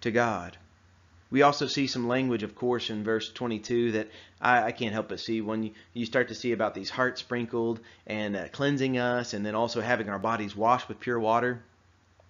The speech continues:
All of this, of course, seems to be pointing to, uh, our baptism as to how this, this comes about.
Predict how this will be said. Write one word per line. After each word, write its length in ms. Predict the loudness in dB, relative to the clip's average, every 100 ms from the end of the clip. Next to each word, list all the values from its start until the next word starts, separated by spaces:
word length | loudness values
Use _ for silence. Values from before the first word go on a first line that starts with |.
| _ -6 4
All 160 | 4
of 60 | 4
this, 140 | 0
of 100 | -4
course, 320 | -2 0 0 -2
seems 260 | -4 -4
to 80 | -6
be 120 | -8
pointing 400 | -4 -4 -4 -4
to, 340 | -6 -6 -6 -8 -14 -20 -12 -2
uh, 220 | 2 2
our 160 | 2 2
baptism 640 | 4 2 0 -6 -4 -6
as 140 | -6
to 80 | -2
how 280 | 4 6 6
this, 260 | 2 -2 -10 -14 -8
this 140 | -6
comes 260 | -2 -2 0
about. 380 | -2 -2 -6